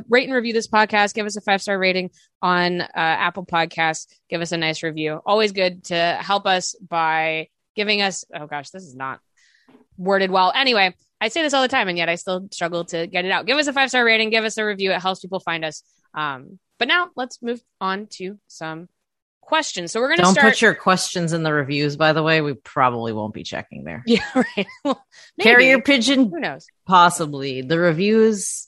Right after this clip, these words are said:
Speaker 2: less likely.
Speaker 1: Who can say? All right. So first things first, we're gonna go to Twitter first. We're gonna do some Twitter questions. Uh, we'll start with a fun one, actually, which is Emily asked, "What do you think San Diego's name will be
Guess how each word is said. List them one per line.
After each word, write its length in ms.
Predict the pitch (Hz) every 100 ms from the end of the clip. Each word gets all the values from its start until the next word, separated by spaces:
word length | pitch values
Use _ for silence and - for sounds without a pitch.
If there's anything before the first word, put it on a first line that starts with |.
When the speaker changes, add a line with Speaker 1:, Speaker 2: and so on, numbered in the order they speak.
| -
Speaker 2:
less 300 | 165 156 -
likely. 360 | 107 110 - 185
Speaker 1:
Who 60 |
can 180 | 170 151
say? 300 | 160 - 143 -
All 80 |
right. 300 | 190 175 131 - _ _ _ _
So 580 | - 269 269 262 240 - _ _ -
first 200 | 311 302
things 180 | 285
first, 200 | - 185
we're 80 | 202
gonna 100 | 233
go 80 | 247
to 60 | 247
Twitter 320 | - 185 170
first. 260 | 135 131
We're 60 | 175
gonna 120 | 160
do 100 | 160
some 160 | 165 185
Twitter 260 | 156 135
questions. 440 | 139 - - - 165 _ _ _ _ _ _ -
Uh, 460 | 180 180 180 180
we'll 100 | 240
start 180 | 339 466 494
with 100 | 392
a 40 |
fun 180 | 294 269
one, 200 | 226 185
actually, 600 | 165 160 - 139 131 143 _ _ _ _ -
which 220 | 196 202
is 380 | 196 185 180 170 -
Emily 320 | 285 302 226
asked, 560 | 160 156 156 - - _ _ _
"What 320 | 185 208 285
do 80 | 349
you 100 | 330
think 240 | 302 277
San 220 | 240 240 220
Diego's 420 | 190 190 180 175
name 240 | 196 226
will 140 | 220 208
be 440 | 175 165 165 165